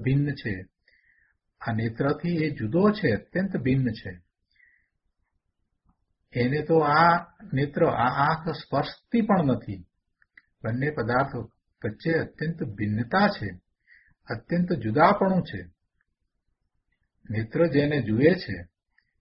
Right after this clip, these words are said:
નેત્ર આ કોમ્પ્યુટરને જુએ છે, તો એ કોમ્પ્યુટર અને આંખ, એ બંને વચ્ચે તો અત્યંત ભિન્નપણું છે. આંખને કોમ્પ્યુટર તો સ્પર્શતું પણ નથી.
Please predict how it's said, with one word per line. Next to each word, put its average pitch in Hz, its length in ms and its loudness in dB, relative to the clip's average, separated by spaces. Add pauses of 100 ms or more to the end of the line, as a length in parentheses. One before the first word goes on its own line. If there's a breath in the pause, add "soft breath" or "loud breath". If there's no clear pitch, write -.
(140)
નેત્ર 117 340 -4
આ 139 160 4
કોમ્પ્યુટરને 139 720 -2
જુએ 123 340 4
છે, 127 220 -2
તો 143 140 -8
એ 147 100 -4
કોમ્પ્યુટર 165 640 -4
અને 165 260 -4
આંખ, 156 380 0 (880)
એ 170 100 -2
બંને 156 380 0
વચ્ચે 170 340 2
તો 208 380 -4 (840)
અત્યંત 180 560 -2
ભિન્નપણું 185 640 6
છે. 95 300 -8 (1300)
આંખને 151 500 0
કોમ્પ્યુટર 151 600 -4
તો 175 180 -2
સ્પર્શતું 180 640 -4
પણ 170 160 2
નથી. 110 400 -6